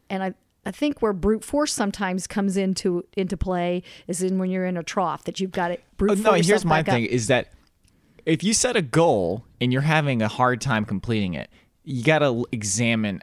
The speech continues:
Speaker 2: what is the reason that you're setting that goal. So, for example, I set my, I guess it's a goal. It's not really a goal, but I do a daily vlog every day. And I,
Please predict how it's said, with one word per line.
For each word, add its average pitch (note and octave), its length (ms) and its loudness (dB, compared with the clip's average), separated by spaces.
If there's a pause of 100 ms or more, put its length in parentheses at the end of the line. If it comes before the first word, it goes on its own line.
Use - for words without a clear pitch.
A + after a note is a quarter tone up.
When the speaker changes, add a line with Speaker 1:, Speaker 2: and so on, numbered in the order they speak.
Speaker 2:
what B2+ 640 0
is A2 220 -2
the A2 100 -2
reason A2 460 -2
that F#2+ 180 -2
you're F#2+ 340 0
setting F#2+ 440 -2
that D#2 240 -6
goal. - 320 -8 (480)
So, - 200 2
for G3 160 2
example, C#3+ 560 0
I C3+ 140 4
set D#3 420 0 (460)
my, C3 200 2 (100)
I A2+ 80 0
guess C3+ 240 0
it's G#2+ 100 -10
a A#2+ 60 -2
goal. G#2+ 320 2
It's - 120 -8
not B2+ 260 -2
really B2 280 0
a C3 60 0
goal, C#3 300 2
but A2 220 -2 (320)
I B2+ 120 4
do D3 180 2
a C#3 60 4
daily A#2+ 340 2
vlog G#2+ 300 2
every E2+ 240 -2
day. E2 240 -4 (600)
And C#3 320 -2 (540)
I, G#3 300 4